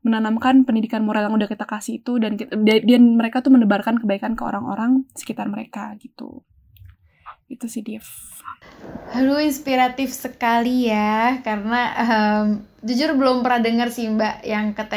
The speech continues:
Speaker 2: K T K gitu, tapi sekarang kita, eh, bisa memberi informasi nih ke pendengar Rumah Talk, kalau ada yang berpengalaman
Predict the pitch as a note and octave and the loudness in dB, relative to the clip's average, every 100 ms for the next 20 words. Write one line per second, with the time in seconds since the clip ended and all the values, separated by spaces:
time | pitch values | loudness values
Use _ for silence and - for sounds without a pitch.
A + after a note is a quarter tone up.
0 | G3+ G#3 G#3 G3 G#3+ G#3+ G#3+ G#3+ A3 B3 | -6 -6 -6 -4 -2 0 -2 -4 -4 -4
1 | B3+ A#3 A3+ B3+ C4 - - - B3 C#4 | -4 -2 0 0 -4 -8 -20 -14 -6 -2
2 | C#4+ - A3+ A3+ A3 A3 A3 G#3+ - _ | 0 0 -2 -2 -2 -2 -2 -4 -8 _
3 | - A3+ - A#3+ A3 A3+ A3+ A#3 A#3 A#3 | -8 -8 -4 -6 -4 -2 0 0 0 0
4 | A#3 D4 C#4+ C4+ A#3 A#3 A#3 A3 G#3+ G#3+ | 0 0 -2 -2 -4 0 2 4 2 0
5 | A3 A3 G#3+ G#3 - G#3+ A#3 A3+ A3+ A3+ | -2 -2 -2 -2 -4 -2 -2 -4 -6 -2
6 | A3 G#3+ - - - - A3+ G#3+ A3+ A3+ | -2 -4 -8 -20 -12 -4 0 2 2 2
7 | A3+ A3 A3 A3 G#3+ G#3+ A3+ A3+ A3+ | 0 -2 -4 -2 -2 -2 0 -2 -4